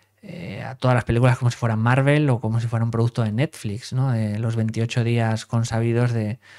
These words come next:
de que si no triunfa ahí ya no es nada, es una mierda, ¿no? Entonces,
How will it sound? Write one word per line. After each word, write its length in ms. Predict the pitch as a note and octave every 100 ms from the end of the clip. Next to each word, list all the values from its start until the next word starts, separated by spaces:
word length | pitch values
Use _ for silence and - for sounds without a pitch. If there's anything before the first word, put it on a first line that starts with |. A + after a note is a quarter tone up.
| - - _ _
de 400 | - - E2 A2+
que 100 | -
si 140 | B2+ A2+
no 240 | A#2 B2
triunfa 320 | A#2+ A#2 A#2+
ahí 340 | A2+ B2 C3+ C3
ya 160 | A2
no 200 | A2+ A#2
es 100 | A2+
nada, 160 | A#2+ A2+
es 100 | -
una 220 | A#2 A2+
mierda, 400 | A#2+ C#3 A2+ G#2+
¿no? 120 | B2+
Entonces, 440 | C#3 A#2+ A#2+ B2+